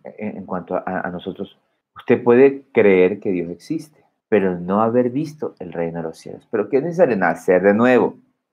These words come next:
Es decir, recibir a Cristo, creer en su nombre. Dice, nacer, el nacimiento se da cuando yo recibo a Cristo como mi Señor y mi Salvador. Ojo con esto. Pero a continuación,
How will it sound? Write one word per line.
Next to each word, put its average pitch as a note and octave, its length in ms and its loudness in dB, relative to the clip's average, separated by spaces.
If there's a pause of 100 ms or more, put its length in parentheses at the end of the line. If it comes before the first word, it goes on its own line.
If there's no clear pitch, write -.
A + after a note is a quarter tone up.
(120)
Es A2 140 -2
decir, - 200 -8 (180)
recibir A2 460 -2
a A#2+ 120 -4
Cristo, - 440 -8 (260)
creer A#2 280 6
en B2+ 120 4
su B2+ 160 0
nombre. A#2+ 500 0 (680)
Dice, G3+ 300 -12 (340)
nacer, A2+ 560 -8
el E2+ 100 -8
nacimiento G2+ 720 -6
se G#2 220 -8
da D3 400 -2 (200)
cuando F2 280 -2
yo F2 160 0
recibo G#2+ 420 -4
a G2 80 -10
Cristo C#3 380 -2
como F#2 220 -4
mi F2 100 -12
Señor G2+ 580 -2 (320)
y A2+ 120 -2
mi G2 120 0
Salvador. E2 580 -8 (220)
Ojo B2 180 -6
con A#2 200 -4
esto. - 180 -20 (320)
Pero D3+ 160 4
a D3+ 60 0
continuación, F3 800 2